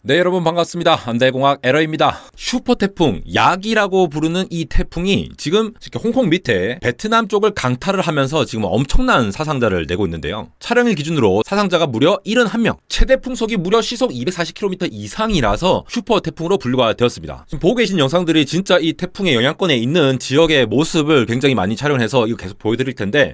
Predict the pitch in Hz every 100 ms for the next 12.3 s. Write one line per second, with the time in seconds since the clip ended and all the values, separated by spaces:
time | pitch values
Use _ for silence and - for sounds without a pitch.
0 | - 131 180 247 240 220 214 - 117 208
1 | 214 123 139 135 120 107 - 175 180 127
2 | 117 101 82 - 143 69 - 113 - 262
3 | 277 285 240 185 170 - 131 196 220 175
4 | - 180 175 170 123 139 101 143 131 113
5 | 87 95 117 143 95 151 190 120 95 104
6 | 101 135 - 104 90 127 123 190 233 202
7 | 143 90 78 73 92 - 139 180 160 143
8 | 120 101 95 135 143 113 143 135 104 -
9 | 85 - 127 76 - - 143 107 123 123
10 | 165 151 113 110 120 117 92 107 113 107
11 | 139 127 104 127 104 107 95 87 120 101
12 | 71 69